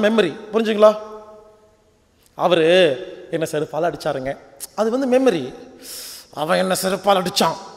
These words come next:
இது பதிவு. ரெண்டுக்கு வித்தியாசம் இருக்கு. ஞானிகளுக்கு மெமரி மட்டும்தான் இருக்கும், ஃபீலிங்ஸ் இருக்காது, அந்த உணர்ச்சி இருக்காது. சாதாரண மனிதர்களுக்கு உணர்ச்சி இருக்கும். அந்த உணர்ச்சி தான் எல்லா விஷயத்திலையும் ஆபத்தை ஏற்படுத்துது. அதனால நல்லா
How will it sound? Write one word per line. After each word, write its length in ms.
இது 180
பதிவு. 360
ரெண்டுக்கு 160
வித்தியாசம் 400
இருக்கு. 320
ஞானிகளுக்கு 580
மெமரி 240
மட்டும்தான் 300
இருக்கும், 240
ஃபீலிங்ஸ் 400
இருக்காது, 320
அந்த 120
உணர்ச்சி 320
இருக்காது. 320
சாதாரண 320
மனிதர்களுக்கு 440
உணர்ச்சி 280
இருக்கும். 260
அந்த 120
உணர்ச்சி 240
தான் 120
எல்லா 120
விஷயத்திலையும் 480
ஆபத்தை 260
ஏற்படுத்துது. 420
அதனால 280
நல்லா 160